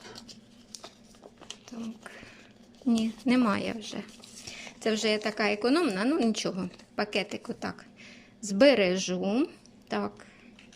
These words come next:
Тут оце тільки торф, тут немає більше нічого. Ну, він там, м, я го-, с-, купляла і з всякими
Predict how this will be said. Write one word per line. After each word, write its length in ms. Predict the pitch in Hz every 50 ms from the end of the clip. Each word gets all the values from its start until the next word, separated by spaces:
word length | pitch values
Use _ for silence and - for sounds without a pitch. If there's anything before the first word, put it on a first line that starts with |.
| - - - - - - - - - - - - - - - - - - - - - - - - 466 440 427
Тут 200 | - 277 - - -
оце 320 | - 277 294 - - 359 370
тільки 420 | - 370 339 330 330 - 311 302
торф, 520 | 302 - 226 208 202 202 208 - - -
тут 180 | - 262 269 -
немає 520 | 262 254 254 262 277 302 320 302 277 262
більше 360 | 254 269 262 269 - - 262 262
нічого. 460 | 254 254 254 - 240 208 214 247 262
Ну, 160 | 285 320 311
він 220 | 262 269 269 262
там, 320 | 262 - 240 233 233 226 220 - - - -
м, 220 | 233 214 226 226 220 226
я 360 | 247 240 226 240 247 240 226
го-, 380 | 220 240 262 - - - - 233 -
с-, 500 | - 220 208 - - - - - - -
купляла 720 | - 254 240 240 - 226 226 214 208 202 196 196 196 208 220 - - - - - - - - - - - - - - - - - -
і 200 | - 220 208 - -
з 120 | - 202 214
всякими 840 | 208 - - - - 220 196 202 - 214 202 202 202 202 196 202